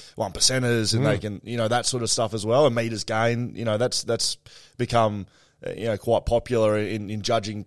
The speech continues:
Speaker 1: players' games. You know, a backman, seven hundred meters gained, you know, maybe that creeps them into one vote, that sort of areas.
Speaker 2: Let me throw, this is a tough question to, to ask and to answer, but can you recall playing for the Eagles,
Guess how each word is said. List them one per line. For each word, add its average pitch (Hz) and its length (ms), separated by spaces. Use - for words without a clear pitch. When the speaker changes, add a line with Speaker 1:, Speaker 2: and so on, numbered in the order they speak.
Speaker 1:
players' 104 340
games. 117 360
You 113 80
know, 104 80
a 98 40
backman, 104 560
seven 120 320
hundred 110 220
meters 101 260
gained, 101 540
you 113 80
know, 113 60
maybe 110 220
that 110 220
creeps 117 240
them 110 100
into 107 160
one 107 220
vote, 113 240
that 113 100
sort 110 200
of 101 220
areas. 123 520
Speaker 2:
Let 160 180
me 180 100
throw, 156 220
this 143 120
is - 60
a 123 60
tough - 260
question 101 340
to, 85 120
to 101 220
ask 101 240
and 104 100
to 95 100
answer, 98 300
but 95 200
can 147 180
you 240 140
recall 131 560
playing 131 320
for 120 80
the 110 80
Eagles, 104 540